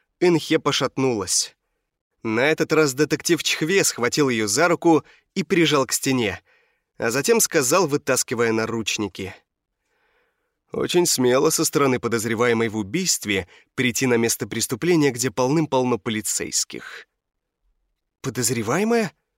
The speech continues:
Но кого я убила?» «Разве сама не знаешь? Ты же прикончила Ян Джон Хо и Пэк Сана».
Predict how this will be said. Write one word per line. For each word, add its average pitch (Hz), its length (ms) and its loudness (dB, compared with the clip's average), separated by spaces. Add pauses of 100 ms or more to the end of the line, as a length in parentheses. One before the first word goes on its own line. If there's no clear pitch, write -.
(120)
Но 175 180 4
кого 226 260 4
я 170 140 6
убила?» 160 480 2 (720)
«Разве 113 360 2
сама 139 340 4
не 165 120 4
знаешь? 101 640 -2 (420)
Ты 220 160 2
же 143 120 0
прикончила 131 560 2
Ян 123 220 4
Джон 123 220 0
Хо 175 180 4
и 143 40 4
Пэк 135 220 -2
Сана». 101 560 0